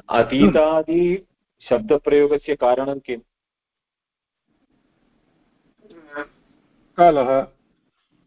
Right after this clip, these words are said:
Speaker 1: कालः इति कृत्वा कालः
Speaker 2: हा।
Speaker 1: कारणं, कार्यमस्ति
Speaker 2: किं प्रति?
Speaker 1: शब्दप्रयोगः।
Speaker 2: किं प्रति?
Speaker 1: अतीतादिशब्दप्रयोगं कृति, प्रति।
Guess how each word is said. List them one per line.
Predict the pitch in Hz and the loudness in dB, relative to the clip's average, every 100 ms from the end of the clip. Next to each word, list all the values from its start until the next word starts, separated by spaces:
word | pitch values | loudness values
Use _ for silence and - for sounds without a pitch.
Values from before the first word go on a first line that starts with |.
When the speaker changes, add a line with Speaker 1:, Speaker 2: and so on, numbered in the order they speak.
| _ _ _ - | _ _ _ -2
Speaker 1:
कालः | 113 110 92 - - _ _ _ _ _ - | 0 0 -2 -10 -20 _ _ _ _ _ -14
इति | 156 190 | -6 -2
कृत्वा | 165 160 175 | -2 2 2
कालः | 175 147 151 151 | 2 0 2 0
Speaker 2:
हा। | 151 | 0
Speaker 1:
कारणं, | 165 135 143 139 104 - _ _ _ _ _ _ _ _ _ _ _ _ _ _ _ _ _ _ - | -2 0 0 -2 -6 -12 _ _ _ _ _ _ _ _ _ _ _ _ _ _ _ _ _ _ 0
कार्यमस्ति | 147 160 175 156 | 2 2 2 0
Speaker 2:
किं | 185 190 | -2 -2
प्रति? | |
Speaker 1:
शब्दप्रयोगः। | 202 208 190 190 - 175 180 | 0 0 0 0 0 0 -2
Speaker 2:
किं | - - 185 208 | -10 -16 -12 -6
प्रति? | 185 180 180 180 - _ _ _ _ _ _ _ _ _ | -4 -4 -4 -6 -20 _ _ _ _ _ _ _ _ _
Speaker 1:
अतीतादिशब्दप्रयोगं | 160 160 180 180 170 175 175 165 156 - 135 131 135 135 | -2 2 2 2 -2 -4 -6 -6 -6 -4 -4 -2 -4 -6
कृति, | - 127 113 110 _ | -8 -12 -12 -20 _
प्रति। | 131 123 107 | -16 -14 -18